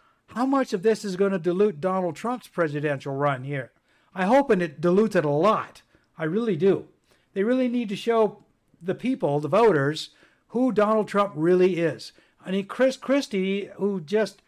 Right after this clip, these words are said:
announced his thing, is starting to do that. And I think the only reason he's doing, he, the only reason he's running is so that he can show everybody just how bad Donald Trump is.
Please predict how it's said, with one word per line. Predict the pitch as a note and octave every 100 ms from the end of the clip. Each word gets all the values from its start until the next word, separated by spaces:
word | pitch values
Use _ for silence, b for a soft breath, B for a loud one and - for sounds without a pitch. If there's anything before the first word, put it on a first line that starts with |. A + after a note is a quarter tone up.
| _
announced | F3 F3 G3+ F#3+ -
his | A#3+ -
thing, | F3 D3+ D3+ D#3 b b
is | F3
starting | C#3+ C4 C4+ A#3
to | A3
do | A#3+ A#3
that. | D#3 A#2+
And |
I | E3+
think | C4 A#3+
the | A3
only | A#3 G#3
reason | A3+ A3 F#3+
he's | A#3 A#3
doing, | F#3+ E3+ D#3 C#3+ b b
he, | G#3
the | G#3+
only | A#3+ A#3+
reason | A#3+ A3+
he's | A#3 F#3
running | G#3+ C4 F#3 F#3 b b b b
is | F3+
so | - A#3
that | G#3
he | B3+
can | B3 G#3+
show | D3 - B3 A#3+ G#3+
everybody | G#3 G3 G3+ G3
just | F#3 G#3+ G#3+
how | G#3+
bad | F#3 G#3 F#3+
Donald | G3 F#3+ F3+
Trump | G3+ G3+
is. | F#3+